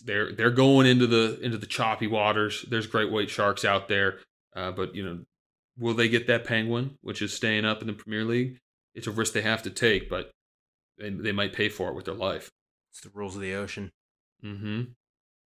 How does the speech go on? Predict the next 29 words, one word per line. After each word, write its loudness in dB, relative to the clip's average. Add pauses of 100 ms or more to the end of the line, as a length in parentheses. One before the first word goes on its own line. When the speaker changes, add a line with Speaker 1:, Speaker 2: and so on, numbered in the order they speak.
(280)
Speaker 2:
I -16
like -10
that. -6
Patrick, -6
last 2 (260)
one. -4 (560)
Womp 0
womp. 0
It's -6
Speaker 1:
Last 10
Speaker 2:
Fulham. 4
Speaker 1:
and 8
least. 6
I -8
feel 0
confident 0
saying -6
that. -14 (180)
Speaker 2:
Yeah. -10 (840)
Quite 4
literally 4
least. -8 (240)
Uh, 0 (600)
dead, 0 (1160)
dead 2
certs 0
to -4
go -2
down, -2